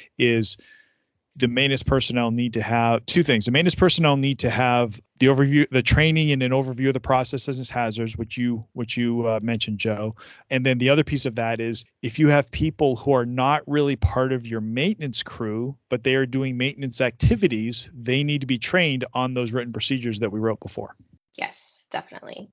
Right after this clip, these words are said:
Speaker 2: All right. So then the fourth requirement or the fourth part of this element deals with inspection and testing. So it basically says <laughs> you've gotta do inspections and tests,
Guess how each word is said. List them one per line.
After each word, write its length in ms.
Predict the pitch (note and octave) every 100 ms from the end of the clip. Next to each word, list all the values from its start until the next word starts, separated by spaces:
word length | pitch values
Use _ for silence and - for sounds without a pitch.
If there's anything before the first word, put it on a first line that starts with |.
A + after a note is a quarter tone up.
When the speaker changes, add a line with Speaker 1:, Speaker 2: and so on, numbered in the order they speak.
| _
Speaker 2:
All 140 | G3+
right. 260 | A#3 G#3 D3+
So 200 | A#3+ A3
then 260 | A3+ A3
the 80 | A3
fourth 300 | G#3+ G#4 G#4+
requirement 800 | A3+ G3+ G#3 G3+ G3 G3 G3+ - -
or 140 | F3
the 60 | F3+
fourth 320 | - B3 -
part 260 | G3+ F3+ -
of 140 | F3+
this 380 | F3 E3+ - - _ - -
element 500 | F#3 F3+ F3 F3 - -
deals 260 | F#3+ A3 G#3+
with 100 | G#3
inspection 560 | F#3 F#3 - - - G3
and 160 | E3
testing. 520 | - D#3 - B2 - - - G#3+
So 540 | - F#3 F3+ F3 E3+ -
it 100 | G3+
basically 320 | G3+ D4 C4 A3
says 400 | G3 F#3 F#3 B3 -
<laughs> 140 | _
you've 200 | - -
gotta 260 | A3+ C4 B3+
do 180 | G3+ G#3
inspections 640 | F#3 - F3 - F3 E3
and 180 | - E3
tests, 400 | D#3+ D#3 - -